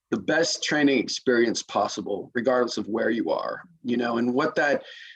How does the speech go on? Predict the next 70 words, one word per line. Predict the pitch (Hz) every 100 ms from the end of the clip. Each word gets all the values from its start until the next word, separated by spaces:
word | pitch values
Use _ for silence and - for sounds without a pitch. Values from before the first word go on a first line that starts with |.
| -
what | 160 160
that | 156
ultimately | 151 151 147 139 131
amounts | 127 131 135 -
to. | 143
And |
I, | 156
and, | 156 156 -
and | 160
I | 170
believe | 180 151 156 156 127
if | 113 -
you're | 170
really | 147 156 143
committed | 120 113 123 113
to | 104
getting | 117 104
better | - 113
as | 120
a | 107
singer, | - 123 131 117
you're | 117 143
also | 147 139
a | 110
student | - 139 127
of | 117
your | 110
body, | 95 123 143 - - - - _
you | - 123
know, | 117 117
and, | 113 113
and | 113
you're | 113
not, | 123 147 143
you're | 139
not, | 143 160
and | 147 143
it's | 135 165
not | 170 131
just | 127 139 135 - - - _ _ _ _ _ -
from | - 135 127 127
a |
teacher | - 160 - 131 - -
or | 131 117 107
a |
coach, | - 156 110 95 -
it's | 113 -
also | 123 131 - 127 113
through | - 143
a | 117
community | 113 110 135 120 101 92
and | 95 -
through, | 120 110 101 101
you | 120
know, | 110 98
participation, | 110 117 110 107 123 127 - 101
and | 101
you | 107
just | 123 -
learn | 123 127
something | 120 107 104
cool | - 160 123
that | 78
you | 101
can | 104
apply. | - - 151 104
And | 76
it's | 92 -
not | 139
like, | 113 110 98